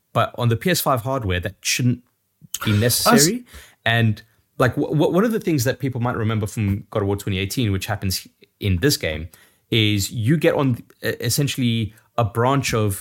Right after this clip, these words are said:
Speaker 1: the Yggdrasil world tree
Speaker 2: Yeah.
Speaker 1: to go from, like, let's say, one area to another.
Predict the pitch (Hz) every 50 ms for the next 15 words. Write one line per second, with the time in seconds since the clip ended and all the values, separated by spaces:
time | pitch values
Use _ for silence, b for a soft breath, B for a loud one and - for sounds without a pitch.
0 | - - - - - 131 127 110 123 117 - - 117 104 98 95 90 110 113 117
1 | 107 107 - - 107 87 80 85 90 b b b b - 156 151 107 - - -
2 | - 127 110 - 123 117 107 - - 107 101 104 101 98 - - 107 104 - 110
3 | 104 101 104 120 120 117 107 101 101 101 95 - - 101 95 101 98 78 - -